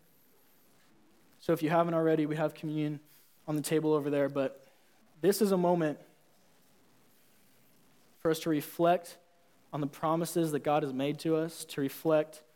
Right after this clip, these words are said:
on the sacrifice that he made for us, to reflect on the fact that he's gonna be coming back.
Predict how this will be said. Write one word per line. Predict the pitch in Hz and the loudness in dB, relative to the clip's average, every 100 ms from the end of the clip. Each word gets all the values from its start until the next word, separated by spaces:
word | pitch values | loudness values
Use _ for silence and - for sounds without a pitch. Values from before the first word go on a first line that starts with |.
| _ _ | _ _
on | 151 | -6
the | 135 | -4
sacrifice | - 156 160 165 - 160 160 - | -2 -2 -2 -2 0 0 0 -2
that | 160 | -6
he | 156 160 | -4 -2
made | 147 151 | 0 -2
for | - 151 147 | 0 0 0
us, | 147 - - - _ _ _ _ _ _ _ - | -2 -8 -18 -20 _ _ _ _ _ _ _ -4
to | |
reflect | 147 - 165 160 | -4 2 0 0
on | 160 | -4
the | |
fact | 151 160 156 | 0 0 0
that | |
he's | 139 165 | -4 -4
gonna | 160 160 | 0 0
be | 151 | -2
coming | - 160 139 | -2 -4 -2
back. | 143 147 160 | -2 -2 -4